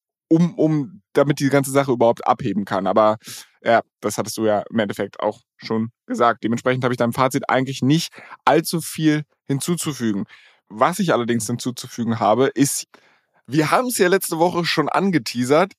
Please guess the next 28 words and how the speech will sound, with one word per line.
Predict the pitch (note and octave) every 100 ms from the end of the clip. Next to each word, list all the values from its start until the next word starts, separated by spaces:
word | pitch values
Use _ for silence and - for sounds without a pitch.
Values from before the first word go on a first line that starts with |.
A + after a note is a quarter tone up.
| _
Jetzt | A2+ C3+ - - -
ist | F#3
es | G3
endlich | C#3 A#2 A#2+ -
soweit. | B2 G#2+ B2 F3
Wir | A2+ C3 E3+
haben | D3+ D#3+ D#3+ B2 A2
Max | B2+ G#3+ - - -
von | C#3
Blog | B2+ E3
Stories | - G2+ A2+ C3+ -
hier | B2+ B2
zu | A#2
Gast. | A#2+ D#3+ -
Das | A2+ A#2+
ist |
eigentlich | B2+ C3
nicht | C#3+ D3
das, | D3 C#3+
was | C3
wir | -
angeteasert | C#3 D3+ D3+ B2+ A#2+
haben, | A#2 A#2+ D3+
aber | - A#2 A2
ich | B2+
glaube, | B2 B2 C3
dass, | A#2+ A#2+
äh, | - A#2